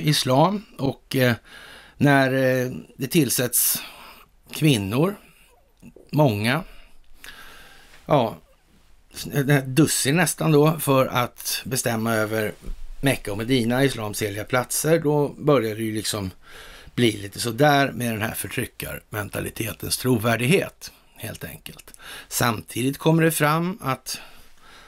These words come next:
liksom i, inom ramen för dygn, alltså, då kommer det, framkommer det då att,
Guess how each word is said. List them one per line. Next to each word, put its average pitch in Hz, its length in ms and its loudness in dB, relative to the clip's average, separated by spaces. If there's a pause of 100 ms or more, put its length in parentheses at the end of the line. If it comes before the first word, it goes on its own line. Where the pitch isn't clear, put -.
(460)
liksom 117 480 -2 (260)
i, 135 240 0
inom 147 320 6
ramen 139 340 2
för 135 200 0
dygn, 127 560 0
alltså, - 260 -6
då 151 160 0
kommer 160 220 4
det, 165 60 6
framkommer 156 580 0
det 120 60 0
då 110 100 0
att, - 180 -6